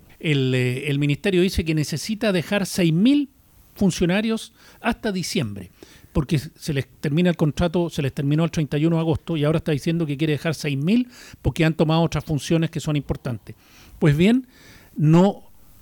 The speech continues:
se preocuparon del presupuesto de esos seis mil funcionarios y ahora que se les acabó el contrato, están pidiendo a la Dirección de Presupuesto que les aumenten cincuenta mil millones para mantener esos seis mil funcionarios hasta diciembre de este año. Una vez más,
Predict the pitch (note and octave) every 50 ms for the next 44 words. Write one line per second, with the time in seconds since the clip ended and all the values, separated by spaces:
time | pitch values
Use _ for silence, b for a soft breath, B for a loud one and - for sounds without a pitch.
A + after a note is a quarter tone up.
0 | - - - - - E3+ D3 D3+ C#3 D3+ D3 E3 E3+ F3+ F3 D#3+ D3+ - - C3+
1 | B2+ - D3+ C#3+ E3+ F3+ - G#3 F3+ - - D#3 - - D3+ C#3 C#3+ E3 F3 -
2 | - F3 D3 - D#3+ D3+ C#3+ B2+ A#2 B2+ C3+ - E3+ C#3 C3 B2+ C3+ D3+ E3 E3+
3 | D#3+ D3 C#3 - - C3+ A#2+ B2 A#2+ A#2 B2+ B2+ D3+ F3 - - F#3 F3+ - A3
4 | F3 D3 C#3+ F#3+ G#3+ - B B B B B B B - E3 D#3 C3+ - D#3 D3
5 | D3+ D#3+ E3+ E3+ E3+ E3+ E3+ E3+ B B B B B B D3+ C#3+ C#3+ C3 C3 -
6 | - F3 F3 E3 D3 D3 C#3 - C#3+ D#3 E3+ E3+ - F3 C#3+ C#3+ C3+ C3+ B2 B2
7 | B2+ C3 D3 D3+ D3 - D3+ C3+ B2+ - - E3 C#3+ - - E3+ D#3+ - - E3
8 | D#3+ F3 A#3 C#4+ C#4 B3+ A#3+ G#3 A3 A3 A3+ A#3 A3+ - F#3 F3+ F3 F3 E3 -
9 | F3 E3 F3 F3+ F3+ D#3+ F3+ D#3+ - - D#3 D#3 E3 F3+ D#3+ - F3+ D#3 - D#3
10 | D3+ D#3 D#3+ E3 E3 E3 D#3+ - - B B B B B B B - E3 D3+ -
11 | - D3+ C#3 C#3 B2+ - E3+ D#3+ D#3+ E3 D#3+ D#3 C#3 B2+ - - A#2 G2+ F#2 F2+
12 | F2 D#2+ - B B B B B B B B F3+ F3+ F#3+ F#3 F#3 E3+ D3+ E3+ G#3
13 | B3 A#3 - - -